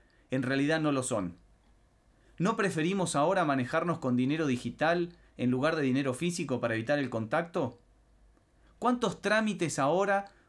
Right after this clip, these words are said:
podemos hacer desde el home banking que antes requerían que fuéramos físicamente a una sucursal?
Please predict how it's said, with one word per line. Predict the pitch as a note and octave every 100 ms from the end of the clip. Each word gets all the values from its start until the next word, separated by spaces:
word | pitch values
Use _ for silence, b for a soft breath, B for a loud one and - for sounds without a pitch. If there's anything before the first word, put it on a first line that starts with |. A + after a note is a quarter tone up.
| B
podemos | C#3 D#3+ F3 E3+
hacer | C#3 - F3 F3+
desde | C3+ B2+
el | B2
home | D#3 D3
banking | D3 F#3+ G3+ G3 G3+ G#3+ b b b
que | - C#3+
antes | E3 F3+ F#3
requerían | - D3 D3 D3 F#3+ G3+ G3
que | C#3 C3
fuéramos | E3 E3+ E3 C#3+
físicamente | - F#3 F3+ D#3+ C3+ C#3 E3 F3 E3+ E3+
a | B2+
una | C#3 D3
sucursal? | C3 C3 A#2 A2+ - G2+ F2